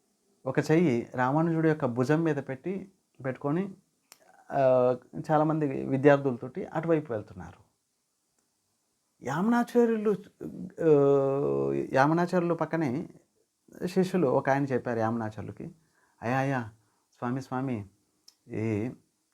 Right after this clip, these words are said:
సత్యం, జ్ఞానం, అనంతం, బ్రహ్మం, ఈ యొక్క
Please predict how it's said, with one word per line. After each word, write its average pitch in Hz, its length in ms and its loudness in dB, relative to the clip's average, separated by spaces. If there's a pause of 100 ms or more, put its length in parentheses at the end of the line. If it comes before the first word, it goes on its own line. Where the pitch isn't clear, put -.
(260)
సత్యం, 160 600 -2 (1120)
జ్ఞానం, 131 680 2 (440)
అనంతం, 156 680 -4 (560)
బ్రహ్మం, 120 520 0 (800)
ఈ 127 60 -6
యొక్క 107 580 -4